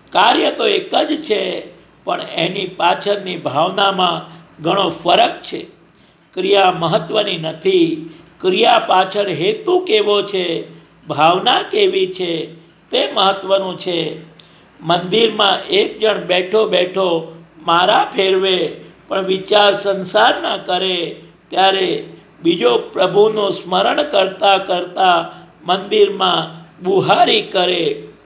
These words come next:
તો એવી મારા કરવા કરતાં આ બુહારી કરવી શ્રેષ્ઠ છે. વ્યવહાર કરો, વ્યવહાર કરવો એ ખોટું નથી, પણ જે વ્યવહાર પ્રાપ્ત થયો છે,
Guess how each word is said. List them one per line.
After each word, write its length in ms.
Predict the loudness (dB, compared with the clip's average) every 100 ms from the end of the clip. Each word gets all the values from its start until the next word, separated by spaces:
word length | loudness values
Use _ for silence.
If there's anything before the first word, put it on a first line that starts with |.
| -6
તો 300 | -4 -2 2
એવી 360 | 4 4 0 -2
મારા 640 | 0 2 4 4 2 -2 -16 -16
કરવા 420 | -2 0 2 4 2
કરતાં 760 | 0 -2 -2 0 2 2 -4 -16 -20 -2
આ 140 | 2 2
બુહારી 640 | 0 -2 2 2 2 -2
કરવી 480 | 0 0 2 -2 -4
શ્રેષ્ઠ 480 | -6 -2 0 -2
છે. 420 | -8 -8 -6 -6 -6 -16 -20 _ _ _ _ _ -14
વ્યવહાર 540 | -2 2 4 4 4 2
કરો, 680 | 0 -2 2 2 2 -2 -10 -20 _ _ -4
વ્યવહાર 580 | 0 2 4 4 4 0
કરવો 520 | -2 0 0 0 -2
એ 180 | -4 -6
ખોટું 400 | -2 -4 -2 -4
નથી, 640 | -2 -2 0 0 -2 -6 -16 -20 -20 -2
પણ 240 | 0 2 2
જે 200 | 2 4
વ્યવહાર 520 | 4 4 4 2 0
પ્રાપ્ત 560 | -4 0 2 2 0
થયો 380 | -4 0 2 0
છે, 380 | 2 0 0 -4